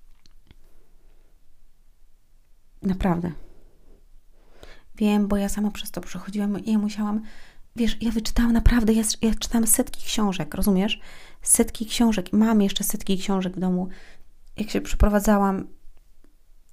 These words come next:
e, dwa lata temu, dwa i pół, to ja oddałam kilka, em, kilka reklamówek oddałam znajomym.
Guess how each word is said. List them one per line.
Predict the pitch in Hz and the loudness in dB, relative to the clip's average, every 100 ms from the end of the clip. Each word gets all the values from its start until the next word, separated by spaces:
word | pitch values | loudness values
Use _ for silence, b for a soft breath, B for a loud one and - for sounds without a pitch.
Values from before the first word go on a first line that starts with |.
| - - - - - - - | -20 -20 -20 -20 -20 -12 -2
e, | 214 196 196 196 | 0 0 -4 -6
dwa | - 196 | -8 -4
lata | 190 190 | -4 -6
temu, | - 208 202 214 | -4 -2 0 -2
dwa | - 185 | -4 -4
i | |
pół, | 185 - 262 285 b b b b b b b b b - - - - - | -4 -4 -4 -4 b b b b b b b b b -10 -14 -18 -14 -6
to | 220 | -2
ja | 208 208 220 B B 220 214 | 0 0 0 B B 2 0
oddałam | 202 180 202 196 202 202 - - - | 0 2 2 2 2 0 -2 -10 -12
kilka, | - 220 214 208 208 196 - | -2 -2 0 0 0 -2 -4
em, | - 202 196 202 202 202 175 175 190 208 - - - - - | 2 4 6 6 4 4 2 4 4 2 -10 -12 -14 -18 -2
kilka | 220 214 208 | 0 2 2
reklamówek | 208 202 196 196 196 - | 2 0 0 0 -4 -6
oddałam | 185 175 190 190 | -4 -2 0 0
znajomym. | 180 175 165 - - | 2 0 0 -4 -6